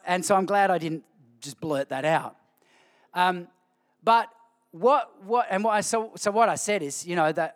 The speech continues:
this, this generation doesn't like hypocrisy. This generation really wants the genuine, and that's absolutely true.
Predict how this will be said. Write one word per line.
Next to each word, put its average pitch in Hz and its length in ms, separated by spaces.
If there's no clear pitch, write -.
this, 185 280
this 190 300
generation 156 600
doesn't 139 320
like 127 160
hypocrisy. 127 680
This 175 220
generation 151 680
really 151 320
wants 139 280
the 120 100
genuine, 139 440
and 175 160
that's - 300
absolutely 165 540
true. 156 420